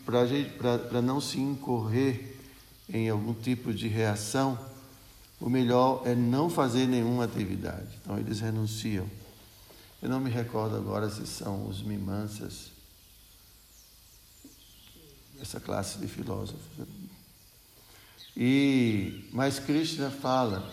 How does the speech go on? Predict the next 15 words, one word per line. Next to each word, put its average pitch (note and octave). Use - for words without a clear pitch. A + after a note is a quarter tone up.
que -
sacrifício, B2
austeridade A2+
e -
penitência A#2
nunca C3+
devem G#2+
ser G2+
abandonados. G2
É, G#2
mesmo E3
que, -
que A2
a G#2+
gente -